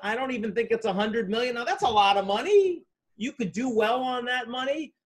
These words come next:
but this is not Putin style. This is not Latin America style. This isn't India style. This is like,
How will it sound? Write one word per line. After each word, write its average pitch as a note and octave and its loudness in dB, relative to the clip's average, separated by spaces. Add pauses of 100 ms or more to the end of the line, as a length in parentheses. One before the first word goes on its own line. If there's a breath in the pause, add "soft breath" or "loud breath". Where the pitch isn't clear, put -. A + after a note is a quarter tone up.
but B3 -6
this G4+ -2
is C4+ 0
not A#3 -6
Putin G#3 0
style. A#3 -4 (360)
This F4+ -2
is F4+ 4
not G#3+ -2
Latin F#3+ -2
America G#3+ 0
style. D4 0
This E4 -2
isn't B3 -2
India G#3 0
style. B3+ -2
This F4 -4
is F4 -2
like, D#4+ -4